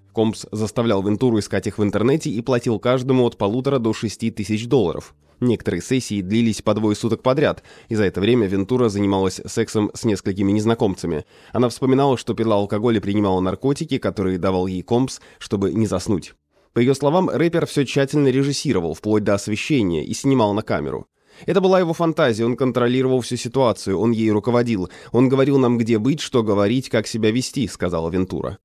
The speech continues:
Компс впервые предложил ей такую секс-сессию, когда ей было двадцать два года, и они продолжались практически до конца их отношений, став почти еженедельными и нередко унизительными. "В конце концов, это, по сути, превратилось в мою работу", сказала Вентура.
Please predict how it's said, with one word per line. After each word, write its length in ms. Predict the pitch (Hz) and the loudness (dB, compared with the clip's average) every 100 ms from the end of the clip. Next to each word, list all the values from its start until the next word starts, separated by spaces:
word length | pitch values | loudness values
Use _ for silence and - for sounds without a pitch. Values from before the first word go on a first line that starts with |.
| _ _ _ _ | _ _ _ _
Компс 340 | - 170 165 - | 0 0 0 -6
впервые 380 | - 131 123 104 | 0 2 2 0
предложил 440 | 110 107 107 104 | 2 2 2 0
ей 200 | 95 98 | 0 -4
такую 340 | 98 104 98 | -4 -2 -2
секс-сессию, 840 | 92 101 82 - - 123 156 143 131 | -2 -4 -6 -10 -8 -4 -2 -2 -2
когда 200 | 107 117 | 0 0
ей 120 | 120 | 2
было 200 | 117 113 | 2 2
двадцать 340 | 113 117 - | 2 0 -2
два 140 | 117 135 | 0 0
года, 340 | 151 101 76 - - | 2 0 -2 -8 -14
и 80 | - | -2
они 160 | 101 95 | 0 0
продолжались 560 | 92 87 98 120 98 | 0 -2 2 0 0
практически 540 | - 123 - 110 113 120 | -2 -4 -4 -8 -4 -2
до 120 | 113 | 0
конца 300 | 120 113 113 | 0 0 0
их 140 | 104 | 0
отношений, 560 | 113 123 - 139 95 85 | 0 -2 0 0 0 -2
став 240 | - 104 | -4 -2
почти 320 | 107 104 - 110 | -2 -4 -2 0
еженедельными 840 | 113 104 104 104 139 123 92 - - - | 0 2 0 2 2 2 0 -6 -12 -12
и 160 | 98 98 | -6 0
нередко 440 | 104 104 101 - | 2 2 0 0
унизительными. 720 | 104 107 113 117 87 73 - - _ _ | 0 2 0 0 -2 -4 -8 -16 _ _
"В 80 | |
конце 240 | 156 156 180 | 0 0 2
концов, 280 | 170 170 160 | 0 0 -2
это, 120 | 143 | -2
по 140 | 139 | -2
сути, 220 | 175 170 | -2 -4
превратилось 580 | 127 131 113 110 135 110 | 0 2 2 2 0 0
в 60 | 117 | 2
мою 200 | 117 120 | 2 4
работу", 360 | 113 143 - | 2 2 -2
сказала 360 | - 85 71 69 | -4 -8 -6 -4
Вентура. 440 | 85 87 87 - | -2 -4 -4 -8